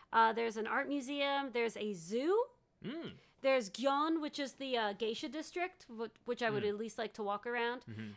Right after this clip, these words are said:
Speaker 1: And we don't have Kyoto super planned out 'cause we have, um, subway passes for Tokyo, and we're gonna have to use a lot of, we're gonna have to travel via bus a lot in Kyoto.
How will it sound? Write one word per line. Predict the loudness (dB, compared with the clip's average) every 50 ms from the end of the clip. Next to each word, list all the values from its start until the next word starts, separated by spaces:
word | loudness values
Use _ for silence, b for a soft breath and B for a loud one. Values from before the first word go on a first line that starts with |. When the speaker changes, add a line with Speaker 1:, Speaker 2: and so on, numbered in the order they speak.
| -4 0
Speaker 1:
And | 2 4 4 4 2 0 -2 -2
we | 2
don't | 6 6 6 6
have | 4 2 0 0 -2
Kyoto | 0 2 4 4 6 4 2 2
super | 0 -6 -6 -8 -8 -6 -6 -8
planned | -6 -2 0 0 2 2 0 0
out | 2 2 0 0 -2 -4 -10 _
'cause | -2 0 0 0 -2 -6 -12 _ b b b b b b b
we | -2 0 2
have, | 6 8 10 10 10 10 8 2 -6 0
um, | 2 4 6 6 6 6 4 0 -6 -8 -12 -12 -16 _ _ _
subway | -8 0 0 0 2 2 2 0
passes | 2 4 4 4 4 4 0 -4 -6 -6
for | -6 -6 -6
Tokyo, | -2 -2 -2 -2 -2 -2 0 2 4 4 4 4
and | 2 0
we're | -2 -2
gonna | -2 -2 -2
have | -2 -2 -2
to | -2 -4
use | -2 -2 -2 -4 -4 -4
a | -4 -2
lot | 0 2 2 2 2 2
of, | 0 -4 -6 -8 -14 _ _ _ _ _ _ _
we're | -2 2
gonna | 4 4
have | 4 2 0
to | -4 -6
travel | -6 -8 -2 4 6 6 6 6 4 0 -2 -2
via | -4 -4 -2 0 0 -2
bus | -2 -6 -6 -4 -4 -2 -4 -4 -8 -10 -10 -8 -2 0
a | 0
lot | 2 4 4 4 4 4 2
in | -2 -4 -4
Kyoto. | -4 -2 -2 -4 -2 -2 -2 -2 0 0 -2 -4